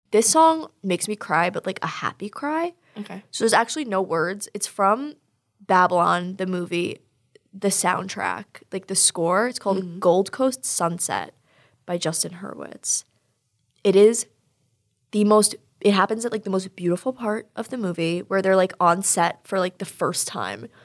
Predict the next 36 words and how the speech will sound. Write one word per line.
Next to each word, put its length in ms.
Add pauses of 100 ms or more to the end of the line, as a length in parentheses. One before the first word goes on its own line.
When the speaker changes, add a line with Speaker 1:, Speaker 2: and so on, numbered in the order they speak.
(180)
Speaker 2:
The 80
part 180
Speaker 1:
And 80
Speaker 2:
that 60
you 100
made 120
me 120
watch? 380
Speaker 1:
Yes. 720
Speaker 2:
Mm-hmm. 320 (100)
Speaker 1:
Yes. 640
Speaker 2:
Yeah. 140 (640)
Speaker 1:
I, 240 (380)
tears 400
in 80
my 220
eyes. 380
It's 120 (380)
beau-, 160
it's, 180
like, 240 (120)
the 80
magic 880 (340)
of 520 (480)
filmmaking 840
and, 100
like, 160
creativity. 1000 (320)
It's, 100
like, 180
that 200
part 220
of 80
the 100
movie 400
where 300